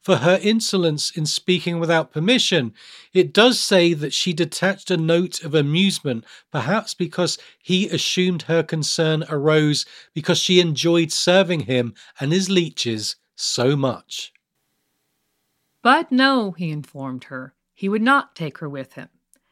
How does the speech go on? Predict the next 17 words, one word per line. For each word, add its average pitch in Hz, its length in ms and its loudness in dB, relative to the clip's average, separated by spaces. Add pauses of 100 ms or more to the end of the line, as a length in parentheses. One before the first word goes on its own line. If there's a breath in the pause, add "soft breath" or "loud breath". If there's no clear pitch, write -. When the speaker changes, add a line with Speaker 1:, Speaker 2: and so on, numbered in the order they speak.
Speaker 2:
She, 247 500 -4
along 190 340 2
with 185 100 -6
the 214 80 -8
rest 233 440 -2
of 170 100 -6
the 160 80 -6
Harrenhal 143 500 -6
household, 135 760 -14
would 196 200 -2
remain 214 460 2
there 135 240 -14
to - 120 -16
serve 170 540 -4
Vargo 143 420 -8
Hoat. - 460 -10 (640 soft breath)
If - 160 -14